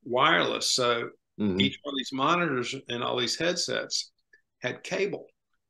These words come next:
Speaker 1: running out of them. So there were miles of cable, and,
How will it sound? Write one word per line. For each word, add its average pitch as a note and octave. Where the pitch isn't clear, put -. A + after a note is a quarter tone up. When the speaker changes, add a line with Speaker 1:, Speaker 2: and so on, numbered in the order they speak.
Speaker 1:
running A#2+
out A2+
of A2+
them. A#2
So B2
there C3
were A#2+
miles C#3
of C#3+
cable, A2+
and, A2+